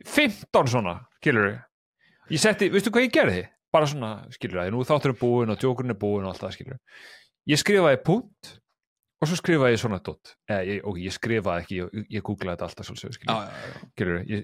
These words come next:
Speaker 1: ég, og í hvert einasta skipti sem ég skrifaði niður punkt, þá skrifaði ég e-, eitt svona. Hefurðu heyrt um Efron sjálf? Hvað með Woody in a Hoodie?
Speaker 2: Woody in a Hoodie?
Speaker 1: Já, Woody í Toy Story, skilur.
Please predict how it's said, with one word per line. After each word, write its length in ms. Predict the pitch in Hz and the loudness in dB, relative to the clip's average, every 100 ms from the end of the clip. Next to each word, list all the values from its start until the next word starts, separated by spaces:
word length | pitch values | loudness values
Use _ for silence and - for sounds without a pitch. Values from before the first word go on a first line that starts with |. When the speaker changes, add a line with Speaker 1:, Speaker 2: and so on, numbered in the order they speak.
| - | -8
Speaker 1:
ég, 220 | 120 - | -10 -6
og 300 | 131 120 117 - _ - | 0 2 0 -6 _ -12
í 80 | - | -8
hvert 160 | 139 - | -8 0
einasta 420 | 220 285 269 196 | 2 4 2 0
skipti 360 | - 170 - 131 | 0 -2 -2 -6
sem 100 | 117 | -6
ég 80 | - | -4
skrifaði 380 | 156 156 160 | -2 0 0
niður 100 | 160 - | -2 -2
punkt, 440 | 110 123 - - _ _ _ _ _ _ _ | -4 -4 -12 -20 _ _ _ _ _ _ _
þá 40 | - | -6
skrifaði 420 | - 139 127 120 | -2 2 4 4
ég 140 | 117 - | 4 0
e-, 140 | 127 - _ - | -6 -8 _ -8
eitt 160 | 117 | -6
svona. 240 | - 80 71 _ _ _ _ _ _ _ _ _ _ _ _ _ _ _ _ | -6 -8 -12 _ _ _ _ _ _ _ _ _ _ _ _ _ _ _ _
Hefurðu 200 | 110 104 | -2 0
heyrt 140 | 120 131 | 0 2
um 60 | 139 | 0
Efron 240 | 151 139 | 0 0
sjálf? 240 | 214 - - - _ _ _ _ _ _ _ _ | 0 -2 -6 -20 _ _ _ _ _ _ _ _
Hvað 160 | - 160 | -2 0
með 180 | 147 127 - | 0 -2 -6
Woody 380 | 101 151 196 196 | 0 2 2 2
in 100 | 170 | 0
a 60 | |
Hoodie? 400 | 120 208 104 76 - _ _ _ - - | 0 0 -2 -8 -16 _ _ _ -20 -4
Speaker 2:
Woody 280 | 127 160 208 | 0 0 0
in 120 | 202 | 0
a 40 | |
Hoodie? 360 | 156 135 110 - _ | 0 -2 -4 -8 _
Speaker 1:
Já, 240 | - 82 | -10 -8
Woody 340 | 82 120 139 147 | -6 -6 -4 -6
í 60 | |
Toy 160 | 160 160 | -6 -6
Story, 200 | 95 76 | -6 -8
skilur. 280 | - - | -12 -16